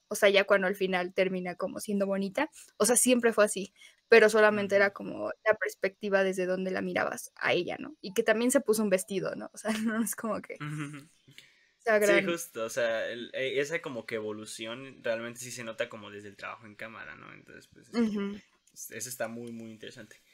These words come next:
Speaker 2: Y, pues, en general las actuaciones también son muy buenas, ¿no? O sea, como que realmente te crees que los personajes son así, entonces <laughs>
Speaker 1: Ujú.
Speaker 2: sí, sí, es, ese, eso está muy, muy, muy bien manejado.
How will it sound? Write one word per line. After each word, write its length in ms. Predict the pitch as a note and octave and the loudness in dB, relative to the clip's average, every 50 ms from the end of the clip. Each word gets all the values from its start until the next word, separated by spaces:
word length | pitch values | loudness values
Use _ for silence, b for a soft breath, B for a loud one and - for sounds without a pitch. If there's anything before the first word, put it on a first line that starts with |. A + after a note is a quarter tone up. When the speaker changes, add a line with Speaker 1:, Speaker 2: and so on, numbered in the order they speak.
| b b b b b b _ _ | b b b b b b _ _
Speaker 2:
Y, 100 | - C3 | -8 -4
pues, 120 | C3+ C#3+ | -2 -2
en 80 | C#3+ C3 | -2 -2
general 200 | C3+ C3 C3 C3+ | 0 0 2 2
las 120 | D3 D3 | 2 0
actuaciones 360 | D3 B2 - G#2 A#2 A#2+ B2 - | -2 -6 -8 -8 -8 -10 -10 -12
también 240 | A2 G#2+ G#2+ G#2+ | -12 -12 -12 -12
son 160 | - B2 A#2 A2+ | -12 -12 -12 -12
muy 140 | A2 G#2+ | -12 -10
buenas, 400 | G#2 G#2 G#2+ G#2+ G#2+ A2 G#2+ - - | -8 -8 -8 -8 -10 -14 -14 -14 -14
¿no? 80 | G#2+ G#2 | -14 -14
O 20 | |
sea, 120 | - A#2+ A2+ | -14 -10 -10
como 180 | B2 B2 B2 B2 | -8 -8 -6 -4
que 100 | C#3+ A#2+ | -4 -4
realmente 380 | B2 B2+ C#3 D3 D3+ C#3+ D#3+ | -2 -2 -2 -4 -4 -6 -6
te 140 | C#3+ B2 A#2 | -6 -6 -6
crees 200 | - A#2+ A#2+ - | -6 -8 -8 -8
que 100 | - B2 | -8 -10
los 140 | A#2+ - - | -10 -10 -10
personajes 480 | A2+ A2 G#2+ G#2+ A2 G#2+ - B2+ A#2 | -12 -14 -14 -14 -16 -14 -14 -14 -14
son 140 | A2+ A2 G#2+ | -14 -14 -14
así, 420 | G2+ G2+ - - - A2 G#2+ - - | -14 -12 -12 -14 -12 -14 -14 -16 -16
entonces 720 | - - - - A#2+ A#2+ A2+ - - A2 - - - - - - | -20 -20 -20 -20 -20 -20 -18 -18 -18 -18 -16 -16 -14 -12 -10 -10
<laughs> 200 | D#3 - - - | -12 -10 -8 -6
Speaker 1:
Ujú. 600 | G#3+ A3 G#3+ F#3+ G3+ G#3 G3+ G3+ G3+ G#3 G#3 - - _ _ _ _ _ _ _ _ _ | -4 -2 -2 -2 -2 -2 -2 -4 -4 -6 -8 -12 -18 _ _ _ _ _ _ _ _ _
Speaker 2:
sí, 380 | B2 - - - B2+ B2+ B2 B2 | -12 -10 -8 -8 -8 -8 -8 -6
sí, 140 | C3 C3+ | -2 -2
es, 260 | B2+ A#2+ C3 C3 C3 - | 0 0 -2 -4 -6 -10
ese, 320 | C3 C3 D#3 D#3+ D3+ C3 | -12 -10 -8 -8 -6 -6
eso 100 | C#3+ D#3+ | -8 -8
está 240 | D#3 - - B2+ A#2+ | -8 -6 -4 -4 -4
muy, 420 | A#2 A2+ A2+ A2+ A2+ A2+ A2 G#2+ G#2+ _ | -4 -8 -12 -14 -14 -16 -18 -20 _ _
muy, 320 | - B2 B2 B2+ B2+ B2+ | -16 -14 -12 -12 -12 -12
muy 200 | B2 A#2+ A#2+ A#2 | -12 -14 -14 -12
bien 180 | A2+ A2+ A2+ A2 | -12 -12 -12 -12
manejado. 460 | G#2+ G#2 - - - A2+ A#2+ F3 - | -12 -14 -14 -10 -8 -8 -8 -8 -12